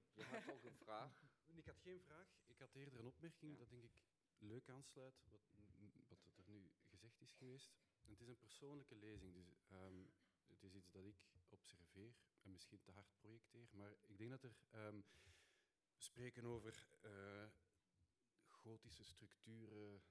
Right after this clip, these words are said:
Speaker 2: downwards movements, ehm, gothic with a K.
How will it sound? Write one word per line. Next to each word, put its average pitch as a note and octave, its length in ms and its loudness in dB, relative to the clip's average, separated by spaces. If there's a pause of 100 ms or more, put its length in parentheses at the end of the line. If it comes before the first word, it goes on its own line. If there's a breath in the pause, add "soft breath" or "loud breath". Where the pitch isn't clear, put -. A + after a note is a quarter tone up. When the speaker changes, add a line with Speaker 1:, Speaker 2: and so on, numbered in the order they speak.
(220)
Speaker 2:
downwards G2+ 560 0
movements, G#2 920 0
ehm, F#2+ 440 -4 (540)
gothic G2 400 -6
with F#2+ 140 -4
a F2 140 -6
K. - 100 -14